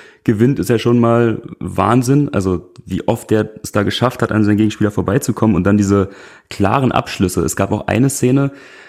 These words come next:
das war in der ersten Halbzeit, das war jetzt gar nicht so groß spektakulär, weil am Ende ist dann ein relativ ungefährlicher Torschuss von, äh, von Konga, äh, Ko-, Konga, <laughs> sorry, ähm, herausgesprungen.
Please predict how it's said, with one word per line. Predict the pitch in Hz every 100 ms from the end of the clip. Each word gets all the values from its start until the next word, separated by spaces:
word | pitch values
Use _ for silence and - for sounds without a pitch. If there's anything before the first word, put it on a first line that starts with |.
| -
das | - -
war | 107
in | 107
der | 107
ersten | 110 117 120
Halbzeit, | 113 117 113
das | 90
war | 120
jetzt | 127 -
gar | 110
nicht | 127
so | 117
groß | 101 127
spektakulär, | - 120 - 107 104 110 104
weil | 95 87 -
am | 101
Ende | 92 110
ist | 101 107
dann | 104
ein | 98
relativ | 101 110 104 -
ungefährlicher | 107 127 120 113 110 104
Torschuss | 113 107 110
von, | - 104 104
äh, | 95 98 98
von | 95 98
Konga, | 92 110 120 104 101 95 98
äh, | - -
Ko-, | -
Konga, | - 101 98 113 104 113 - - -
<laughs> | 131 -
sorry, | - 104 113 117 - 185 175 113
ähm, | - 113 110 110 110
herausgesprungen. | 110 101 120 127 - 131